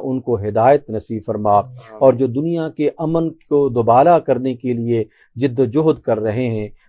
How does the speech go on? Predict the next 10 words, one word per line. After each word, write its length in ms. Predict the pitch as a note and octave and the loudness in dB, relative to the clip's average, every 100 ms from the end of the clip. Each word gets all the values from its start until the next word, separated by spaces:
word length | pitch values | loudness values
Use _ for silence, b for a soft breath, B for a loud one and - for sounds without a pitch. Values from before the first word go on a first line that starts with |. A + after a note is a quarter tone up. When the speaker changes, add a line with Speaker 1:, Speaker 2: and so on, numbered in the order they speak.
| _ | _
Speaker 1:
मौला, 320 | A#2 C3 C#3+ B2+ | 2 4 4 4
उनकी 320 | C#3 - A#2+ G#2+ | -2 -4 -4 -2
मदद 240 | A#2+ A#2+ | 0 -2
फरमा। 380 | - G#2+ G#2+ G#2 | -4 -4 2 2
Speaker 2:
आमीन। 340 | G#2 B2+ B2+ B2+ | 0 -6 -8 -4
Speaker 1:
अल्लाहुम्मा 680 | B2+ B2 C3+ C#3 C3 C3+ B2+ | 2 4 6 4 2 -2 -2
रब्बना 440 | C3+ B2+ B2 A#2+ | -2 0 -2 0
आतिना 360 | A#2 B2+ A#2+ A2+ | -2 -4 -4 -4
फिद 160 | G#2+ A2+ | -4 -12
दुनिया 460 | G#2+ B2 A#2+ A2 G#2+ | -8 -6 -2 0 0